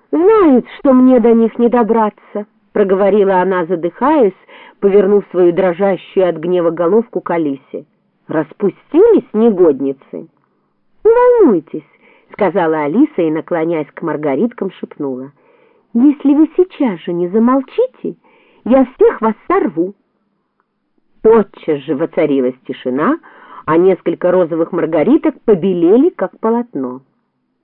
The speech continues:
«Правильно», — сказала Лилия, «маргаритки из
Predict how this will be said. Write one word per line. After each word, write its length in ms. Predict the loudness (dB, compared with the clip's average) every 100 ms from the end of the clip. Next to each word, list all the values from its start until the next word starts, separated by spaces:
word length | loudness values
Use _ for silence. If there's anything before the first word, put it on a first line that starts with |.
| _ _ -6
«Правильно», — 800 | 0 2 2 0 -2 -4 -8 -14 _ _ -8
сказала 380 | -4 -2 0 0
Лилия, 520 | -2 -2 -2 -4 -10 _ -20 -16 -2
«маргаритки 800 | 0 2 2 4 2 0 -4
из 100 | -10